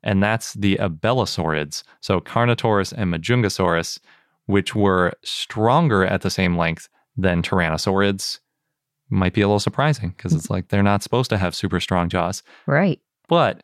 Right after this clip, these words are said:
Speaker 1: the interesting thing about it is on the graph, they're pretty far to the left. They're well before that inflection point at sixty centimeters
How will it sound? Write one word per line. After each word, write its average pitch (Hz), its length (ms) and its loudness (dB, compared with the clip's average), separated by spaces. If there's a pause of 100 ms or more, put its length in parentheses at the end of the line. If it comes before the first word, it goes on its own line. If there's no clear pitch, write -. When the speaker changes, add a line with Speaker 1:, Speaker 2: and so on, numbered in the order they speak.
(420)
Speaker 1:
the 110 160 4
interesting 117 460 0
thing 104 140 0
about 95 240 2
it 90 160 -4
is 87 380 -2
on 104 140 2
the 98 80 2
graph, 98 440 0
they're 98 200 0
pretty 160 420 -2
far 117 260 2
to 92 60 -2
the 90 80 -2
left. 87 360 -2
They're 98 160 0
well 117 280 2
before 104 420 0
that 92 180 0
inflection 98 500 -2
point 113 300 2
at 98 140 -4
sixty - 340 -4
centimeters 107 640 0